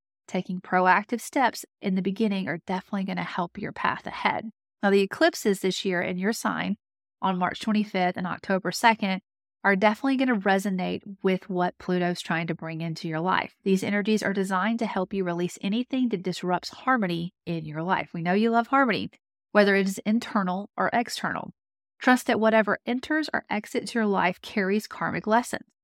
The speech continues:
Now, on April eighth, the Aries eclipse is gonna emphasize self and relationships. It's gonna prompt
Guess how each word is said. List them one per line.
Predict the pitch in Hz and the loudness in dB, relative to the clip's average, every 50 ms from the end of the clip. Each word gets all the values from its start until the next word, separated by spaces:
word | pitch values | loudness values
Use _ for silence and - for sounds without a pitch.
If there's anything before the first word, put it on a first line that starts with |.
| _ - | _ -4
Now, | - 175 170 | -2 0 0
on | 175 185 | 2 2
April | - 202 196 - 202 - | 2 2 2 0 -2 -2
eighth, | - 285 320 320 254 202 - - | 0 0 2 2 2 0 0 -2
the | - 196 202 - | -6 -4 -4 0
Aries | - 226 269 302 311 277 - | 2 4 6 6 6 4 2
eclipse | 190 185 - 196 - - 190 - - | -2 -4 -2 -4 -4 -4 -4 -6 -4
is | - 202 - | -4 -4 -4
gonna | - 202 - | -2 -4 -2
emphasize | - 208 190 - 208 - - 190 175 185 185 - - | -2 -4 -2 -2 -4 0 2 2 2 2 0 -4 -10
self | - - - - 262 247 208 - - - - - | -14 -10 -2 2 2 2 2 2 -4 -12 -6 -4
and | 202 190 190 | -4 -2 0
relationships. | 190 190 185 190 214 226 220 - 220 208 - 202 190 - - - _ _ _ _ _ - | 0 2 2 2 2 0 0 0 -2 -2 0 -2 -2 -4 -6 -14 _ _ _ _ _ -8
It's | 240 - | -8 -4
gonna | - 262 254 | -2 -2 -2
prompt | 220 - - 254 247 262 269 - | -2 -2 0 2 2 2 2 -2